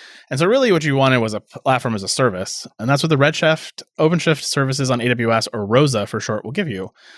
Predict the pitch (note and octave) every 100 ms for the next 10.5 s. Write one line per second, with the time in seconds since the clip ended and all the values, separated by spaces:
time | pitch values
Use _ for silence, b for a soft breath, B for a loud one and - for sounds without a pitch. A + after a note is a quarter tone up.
0 | B G2+ B2 B2+ B2 A#2+ A#2 A2 A2 -
1 | E3+ E3 C#3 B2+ B2+ B2 - B2 C3 A#2+
2 | A2 - B2+ A#2+ A#2 A2+ G#2+ - F#3 D3
3 | C3+ A#2 A2 G#2 A2+ G#2 G2+ G2+ - F#2
4 | A2 C3 C3+ B2+ - - - - _ C3
5 | G#2 A#2 B2+ A#2+ A2+ B2 A2+ A2 G2+ -
6 | C3+ A#2+ A#2 A2 - - G#2+ - C3+ -
7 | D#3 D3+ - A#2+ E3 D#3+ D3 B2+ A2 -
8 | F3+ F3+ D#3+ D3+ D3+ - B2 - F3+ F3+
9 | A#2 A2 A2 - A#2+ G#2+ G#2 G#2 F#2 -
10 | A2+ D3+ B2 G#2 -